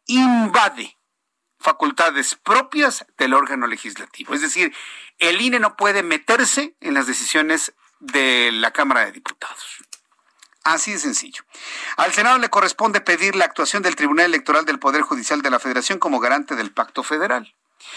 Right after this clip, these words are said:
Y mire, este asunto seguramente viene de los propios partidos políticos. Ante la posi-, imagínese, usted es un partido político y quiere determinar un candidato a gobernador en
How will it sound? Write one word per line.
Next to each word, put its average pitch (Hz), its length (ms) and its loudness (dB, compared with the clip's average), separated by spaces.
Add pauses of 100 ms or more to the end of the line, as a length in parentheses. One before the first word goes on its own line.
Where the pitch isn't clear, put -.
(600)
Y 214 200 0
mire, 247 260 4
este - 160 -2
asunto 247 340 0
seguramente 180 600 0
viene 165 260 2
de 139 140 0
los 131 160 -2
propios 196 380 -2
partidos 123 460 -2
políticos. - 680 -6
Ante 127 260 0
la 131 160 2
posi-, - 260 -6 (160)
imagínese, - 260 2
usted 196 140 0
es - 100 -4
un 214 100 -6
partido 156 320 2
político 120 440 -2
y 104 60 -18
quiere 175 260 2
determinar 151 720 2
un 180 140 -6
candidato 156 840 0 (640)
a - 160 4
gobernador 143 800 2
en 135 720 0